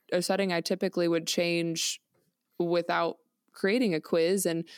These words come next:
I noticed a new quizzes tab. So in, when you're creating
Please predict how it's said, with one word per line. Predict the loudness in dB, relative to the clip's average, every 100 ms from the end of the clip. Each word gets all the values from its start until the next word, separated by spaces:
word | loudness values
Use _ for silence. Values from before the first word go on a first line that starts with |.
| -20 -10
I | -4
noticed | -2 0 0
a | 0
new | 0
quizzes | 0 0 2 0
tab. | -2 -4 -4 -4
So | -2 0 2 0 -2 -4
in, | -2 0 -2
when | 0 0
you're | -2
creating | -2 0 2 2 0 -4